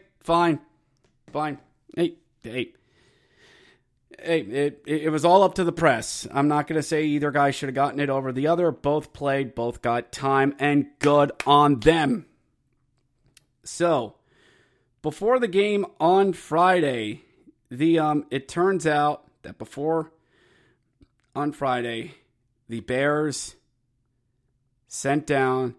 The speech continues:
well, actually, the Capitals sent some players down to the Bears. It was that time. It was that time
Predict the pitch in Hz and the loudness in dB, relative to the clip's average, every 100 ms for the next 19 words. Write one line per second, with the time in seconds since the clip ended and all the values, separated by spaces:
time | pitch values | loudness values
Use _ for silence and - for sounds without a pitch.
0 | - 123 127 - 110 110 131 139 143 143 | -8 -6 -6 -6 -8 -6 -4 -4 -4 -4
1 | 131 - _ _ _ _ - 147 147 - | -6 -14 _ _ _ _ -6 -2 -2 -2
2 | 147 143 _ _ _ _ _ _ - 139 | -6 -6 _ _ _ _ _ _ -6 0
3 | 147 143 - 127 123 123 120 - _ _ | 0 0 -2 0 0 0 -4 -8 _ _
4 | _ - _ _ - 143 147 131 135 110 | _ -20 _ _ -8 -4 -2 -2 -4 -2
5 | 123 110 92 107 107 120 120 123 127 - | -4 -4 -8 -8 -6 -6 -6 -6 -6 -6
6 | 131 113 110 113 - _ _ _ _ _ | -6 -6 -6 -10 -14 _ _ _ _ _
7 | _ _ - 131 135 127 127 127 135 135 | _ _ -6 -4 -2 -2 -4 -2 -2 0
8 | 135 | 0